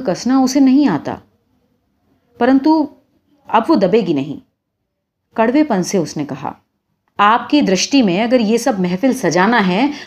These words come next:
تو وہ بھی ہو کر رہے گا۔ کوئی کہاں تک آپ کی ناک بچاتا رہے؟ آپ مجھے میرے گھر بھیج دیں، میں یہاں نہیں رہوں گی۔" "اچھا، اچھا، یہ بات ہے، آنے دو انہیں،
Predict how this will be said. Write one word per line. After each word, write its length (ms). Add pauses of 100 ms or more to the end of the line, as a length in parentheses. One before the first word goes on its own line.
تو 80
وہ 140
بھی 160
ہو 180
کر 160
رہے 260
گا۔ 120 (1120)
کوئی 140
کہاں 260
تک 200
آپ 140
کی 60
ناک 280
بچاتا 340
رہے؟ 220 (140)
آپ 180
مجھے 180
میرے 280
گھر 100
بھیج 280
دیں، 120 (260)
میں 120
یہاں 180
نہیں 240
رہوں 240
گی۔" 120 (840)
"اچھا، 320
اچھا، 280 (280)
یہ 160
بات 300
ہے، 80 (340)
آنے 240
دو 160
انہیں، 260